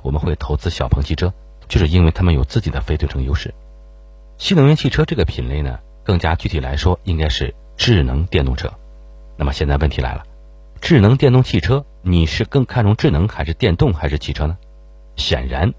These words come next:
应该不是汽车，否则你应该去投资B B A，就是奔驰、宝马和奥迪。那应该是电动吗？也不是。如果是电动，你应该去投资做电池的公司，做能源的公司。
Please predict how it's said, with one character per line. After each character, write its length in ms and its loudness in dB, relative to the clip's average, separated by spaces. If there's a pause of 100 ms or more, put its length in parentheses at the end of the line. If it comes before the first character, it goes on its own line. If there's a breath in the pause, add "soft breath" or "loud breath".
应 140 2
该 140 0
不 180 2
是 100 2
汽 140 -4
车， 160 -6 (480)
否 180 2
则 200 2 (280 soft breath)
你 100 0
应 80 4
该 80 2
去 200 -2
投 180 -2
资 280 -4
B 100 -6
B 140 -2
A， 200 -2 (240)
就 80 -4
是 360 -8
奔 140 -2
驰、 120 0
宝 160 2
马 120 2
和 120 -4
奥 160 2
迪。 200 -6 (880)
那 80 2
应 100 4
该 120 2
是 100 0
电 180 2
动 120 4
吗？ 140 0 (300)
也 300 -6
不 200 2
是。 280 -4
如 160 2
果 100 2
是 140 0
电 180 4
动， 140 -2 (200)
你 100 -2
应 60 2
该 80 2
去 120 0
投 180 0
资 120 0
做 140 0
电 200 0
池 100 -4
的 80 0
公 160 -4
司， 160 -12 (600)
做 140 2
能 220 4
源 120 4
的 80 4
公 120 -4
司。 220 -10